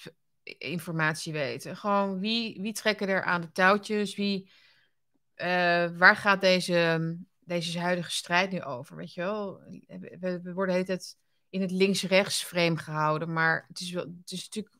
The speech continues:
het gaat natuurlijk wel echt over hele andere krachten. Hè, dus, eh, nationalisme, globalisme, ehm, mensen die een hele andere, een hele andere toekomst, eh, voor ons zien dan, dan wij zelf.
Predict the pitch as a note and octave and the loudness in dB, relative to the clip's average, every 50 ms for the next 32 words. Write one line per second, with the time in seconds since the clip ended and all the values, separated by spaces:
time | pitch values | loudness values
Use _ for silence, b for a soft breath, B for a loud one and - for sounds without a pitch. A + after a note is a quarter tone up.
0 | _ _ - - D#3+ - - - G#3+ G3+ G3 F#3 G3+ G3 F#3 - - F#3+ - F#3+ | _ _ -18 -16 -16 -14 0 4 4 4 4 2 -2 -4 -2 -2 -2 -4 -4 -4
1 | F#3 F3 F3 E3+ F3+ F3+ F3 - - G3 G#3 F#3+ E3+ D#3+ - - - D3 D3+ - | -4 -2 -2 -2 -2 -2 -2 -4 -4 -4 -2 -2 -4 -4 -6 -8 -8 -8 -8 -10
2 | - - - - F3+ _ _ _ _ _ _ _ _ _ _ _ _ _ - G3+ | -14 -18 -20 -20 -20 _ _ _ _ _ _ _ _ _ _ _ _ _ -12 -8
3 | G3 F#3+ F3+ D#3 F3 F3 D#3+ D3+ C#3+ - D3+ D#3+ E3+ F3 F3 E3 D#3+ E3 - - | -6 -6 -6 -6 -6 -8 -8 -10 -10 -10 -10 -8 -8 -4 -2 0 0 0 0 0
4 | F#3 F3 F3 E3+ E3 - - F3 E3+ E3 E3 D#3+ - E3 E3 F3 E3+ E3+ E3 E3 | 0 0 0 0 -2 -2 -4 -2 -2 -2 -2 -2 -2 0 0 2 2 0 0 -2
5 | E3 E3 - - D#3+ D#3+ D#3 D#3+ D#3 D#3 - _ _ _ _ _ _ _ _ _ | -2 -4 -4 -6 -4 -4 -2 -2 -4 -6 -8 _ _ _ _ _ _ _ _ _
6 | _ _ _ _ _ _ _ _ _ _ _ _ - - - D#3+ D3+ D3 D3 D3 | _ _ _ _ _ _ _ _ _ _ _ _ -14 -8 -6 -4 -2 -2 0 0
7 | C#3+ C#3+ C#3 C3+ C3 - b b b b b b b b b b b b _ _ | 0 0 -2 -2 -4 -6 b b b b b b b b b b b b _ _
8 | _ _ _ _ _ _ _ _ _ _ _ _ - - _ _ _ - - F#3 | _ _ _ _ _ _ _ _ _ _ _ _ -20 -20 _ _ _ -8 -2 2
9 | F#3+ F#3+ G3 G#3 - - F#3+ G3 F#3 F#3 F#3+ G3+ G#3 G3+ G3 - F3 F#3+ G#3 G#3 | 4 6 6 6 4 4 4 4 8 10 10 10 10 10 8 6 6 6 6 6
10 | F#3+ F3+ E3+ E3+ E3 E3 E3 D#3+ D#3+ - - F3 E3+ F3 G3 G3 G3+ F#3 G3 F#3+ | 6 6 8 8 8 8 8 6 4 4 2 2 2 4 4 4 4 4 2 2
11 | F#3+ F#3 - C#4+ D4 - D4+ A3+ F#3 - - - - - - D#3 - - F3+ E3+ | 0 -4 -4 -6 -2 0 2 2 2 0 -2 -6 -8 -8 -10 -10 -6 -4 -4 -2
12 | - E3+ E3 D#3+ - - E3+ D#3+ D#3+ D#3+ D#3+ D#3 D#3 D#3+ D#3 D#3+ D#3 D#3+ D#3 D#3 | -2 -2 -4 -4 -4 -4 -2 -2 0 0 0 0 0 0 0 0 0 0 2 2
13 | D#3+ E3 D#3 E3 G#3+ C4 B3 D3+ - D#3 - - | 0 0 0 0 2 2 2 0 -2 -6 -12 -16